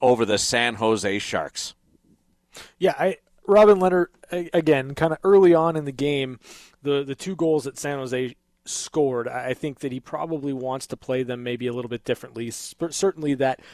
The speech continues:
Speaker 2: that second goal early on in the second period, but then it's about making the saves at the time of the game where you absolutely have to. And for me, Robin Lehner did that down the stretch for the Golden Knights,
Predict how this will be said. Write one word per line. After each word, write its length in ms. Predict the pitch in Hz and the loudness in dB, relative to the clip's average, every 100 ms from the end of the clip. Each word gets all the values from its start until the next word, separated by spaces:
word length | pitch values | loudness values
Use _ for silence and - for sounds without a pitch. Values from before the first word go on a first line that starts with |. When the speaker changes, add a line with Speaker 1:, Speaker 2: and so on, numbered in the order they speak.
| - _ | -20 _
Speaker 2:
that 220 | - 123 - | -10 -10 -6
second 420 | - 147 143 135 | -2 -2 -4 -8
goal 300 | 135 127 131 | -6 -6 -6
early 320 | 139 139 131 | -6 -2 -2
on 160 | 123 123 | -4 -6
in 60 | 120 | -10
the 60 | |
second 340 | 110 127 123 110 | -8 -8 -8 -8
period, 380 | 127 127 120 107 | -6 -4 -4 -8
but 160 | 131 | -10
then 320 | - 135 156 175 - - _ | -4 -2 -4 -6 -18 -20 _
it's 160 | - 143 | -6 -4
about 300 | 147 147 131 | -2 -2 -2
making 340 | 139 143 147 | -4 -4 -6
the 140 | 139 123 | -6 -6
saves 420 | - 135 135 120 | -2 0 0 -2
at 120 | 127 - | -8 -8
the 60 | |
time 320 | - - 135 | -10 -8 -6
of 60 | 135 | -6
the 60 | 120 | -6
game 280 | 127 127 | -6 -6
where 80 | 120 | -8
you 140 | 120 123 | -6 -2
absolutely 480 | 123 120 139 127 | -2 -4 -10 -8
have 280 | 120 123 120 - | -4 -2 -4 -8
to. 160 | 117 | -10
And 120 | 117 | -10
for 120 | - 139 | -10 -6
me, 200 | 156 139 | -4 -4
Robin 360 | 131 127 131 | -2 -2 -4
Lehner 280 | 131 127 120 | -8 -10 -6
did 200 | 131 123 | -6 -4
that 200 | 123 - | -6 -4
down 220 | 131 123 | -4 -4
the 60 | 120 | -8
stretch 340 | - 131 120 | -6 -4 -4
for 220 | - 127 | -6 -10
the 80 | 123 | -8
Golden 320 | 120 131 120 | -6 -6 -6
Knights, 260 | 139 156 - | -2 -2 -4